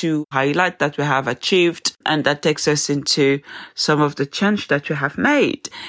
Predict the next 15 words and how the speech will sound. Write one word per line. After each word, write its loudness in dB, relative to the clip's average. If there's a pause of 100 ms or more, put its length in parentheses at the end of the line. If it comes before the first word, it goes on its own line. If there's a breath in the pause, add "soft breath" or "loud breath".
(220 loud breath)
is 0
that -2
we 2
have, -2 (200)
in 0
parallel 0 (140)
to 0 (400 loud breath)
holding 0
the 2
core 0
of -6
our 2
activities, -4
which -6 (180)
are 2